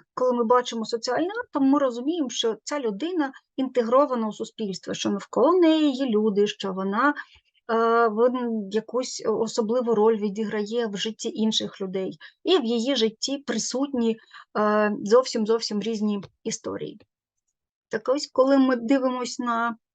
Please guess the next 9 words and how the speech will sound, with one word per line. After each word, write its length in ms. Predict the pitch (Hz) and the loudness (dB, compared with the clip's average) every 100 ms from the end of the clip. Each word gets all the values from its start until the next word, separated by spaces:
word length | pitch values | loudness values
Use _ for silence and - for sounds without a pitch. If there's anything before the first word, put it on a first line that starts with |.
| _ _ _ _ _ | _ _ _ _ _
втрату, 560 | _ - 320 349 233 220 - | _ 2 2 2 -2 -2 -4
ми 320 | 240 285 277 | 2 2 4
бачимо 440 | 247 262 247 226 | 2 0 -2 -4
таку 260 | 233 226 247 | -4 -4 -6
історію, 520 | 220 311 302 240 214 | -4 -6 0 0 0
що, 600 | - _ 240 233 240 226 - | -6 _ -6 -4 -2 -4 -6
е, 460 | 220 220 214 220 214 _ _ _ _ | -6 -4 -4 -6 -8 _ _ _ _
стаються 460 | - 277 269 277 240 | -4 -2 0 -4 -8
втрати, 580 | - 262 302 302 220 | -4 -4 -4 -2 -4